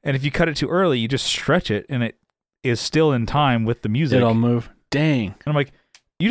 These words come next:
Speaker 1: just," I'm like, "That's so easy." And then I just drop my, like, crossfade, and it just, like, fades into the, I'm like,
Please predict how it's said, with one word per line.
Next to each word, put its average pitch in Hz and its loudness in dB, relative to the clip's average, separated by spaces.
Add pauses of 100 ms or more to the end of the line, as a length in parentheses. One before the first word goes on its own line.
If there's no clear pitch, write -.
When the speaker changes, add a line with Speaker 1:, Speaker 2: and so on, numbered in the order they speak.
Speaker 1:
just," - 0
I'm 165 2
like, 175 0
"That's 240 -2
so 233 4
easy." 226 2 (480)
And 151 0
then 160 2
I 170 2
just 160 -2
drop 139 2
my, 143 0
like, 120 -2 (1160)
crossfade, 151 0 (140)
and 143 0
it 127 -2
just, 135 -2
like, 123 -2
fades 127 -2
into 135 0
the, 120 -2
I'm 127 -2
like, 117 -4